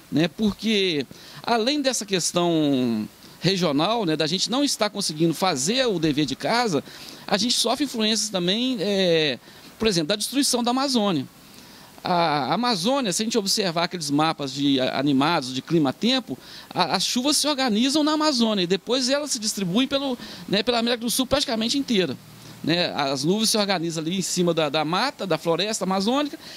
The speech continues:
e depois elas se espalham, são os rios aéreos, né, que eles falam.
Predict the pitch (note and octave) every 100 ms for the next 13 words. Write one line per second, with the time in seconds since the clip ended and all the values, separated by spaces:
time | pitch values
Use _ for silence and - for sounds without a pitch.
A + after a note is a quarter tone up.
0 | - C4 E4 D4+ D4+ D4+ D4 D#4+ - C4
1 | G#3+ F#3 - G#3 E3+ D3+ A3 B3+ A#3+ G3
2 | E3+ F3+ C#3 B2+ D3 D#3 - C3 A2+